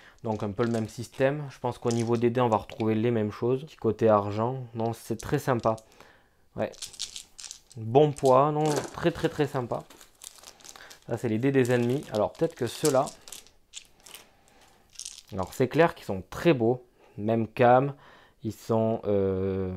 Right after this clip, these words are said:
ils sont, ouais, ils sont tout aussi gra-, gravés, en fait.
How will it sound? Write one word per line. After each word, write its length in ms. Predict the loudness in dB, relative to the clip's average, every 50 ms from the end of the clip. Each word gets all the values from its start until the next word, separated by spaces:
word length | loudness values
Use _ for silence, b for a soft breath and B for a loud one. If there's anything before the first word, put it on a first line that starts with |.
| -8 -10 -10 -12 -14 -16 -18 -20 -20 -20 _ _ _ _ _ _ _ _ _ _ -12
ils 260 | -12 -10 -10 -14 -16
sont, 380 | -20 -20 -20 -20 -14 -14 -12 -10 -4
ouais, 320 | -2 2 4 6 6 6
ils 60 | 4
sont 160 | 2 -6 -12 -12
tout 240 | -10 -12 -2 -2
aussi 220 | -2 -2 0 -4 -2
gra-, 400 | -2 2 4 4 4 6 4 2
gravés, 400 | 4 6 6 6 8 6 4 4
en 120 | 2 0
fait. 340 | 0 4 4 4 4 2 -12